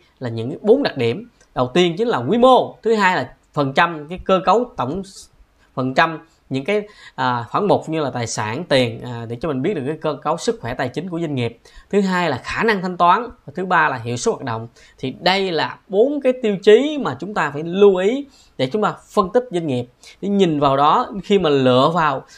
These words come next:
chúng ta lựa vào những cái tiêu chí nào đó thì chúng ta phải biết doanh nghiệp nào có ưu thế nào và đầu tư vì cái mục đích gì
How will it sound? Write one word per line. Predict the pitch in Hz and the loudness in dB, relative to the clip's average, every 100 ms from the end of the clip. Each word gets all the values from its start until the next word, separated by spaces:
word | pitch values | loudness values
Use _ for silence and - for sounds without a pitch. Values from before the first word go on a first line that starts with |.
| _ | _
chúng | 214 | -2
ta | 214 | 0
lựa | 151 139 139 156 | 4 6 6 6
vào | 156 131 | 4 2
những | 147 | -2
cái | 208 | -2
tiêu | 180 151 | -2 -2
chí | 185 | -2
nào | 220 156 | 0 2
đó | 139 151 214 | 4 4 2
thì | 151 123 | -2 -8
chúng | 190 | -4
ta | 190 160 | 0 0
phải | - 117 135 - _ _ _ | -2 -4 -6 -8 _ _ _
biết | 208 277 285 - _ 453 403 415 _ _ - | 0 0 0 -10 _ -20 -20 -20 _ _ -6
doanh | 165 190 | -2 2
nghiệp | 147 143 | 2 2
nào | 139 | -2
có | 156 | -2
ưu | 175 | -4
thế | 151 165 | -4 -4
nào | 196 123 113 _ - | -2 -4 -6 _ -6
và | 131 117 - | -4 -4 -2
đầu | 143 131 | -2 2
tư | 170 151 | 2 2
vì | 143 | 0
cái | 123 180 | -2 -6
mục | 131 | -8
đích | 156 185 | -10 -2
gì | 147 113 | -2 -2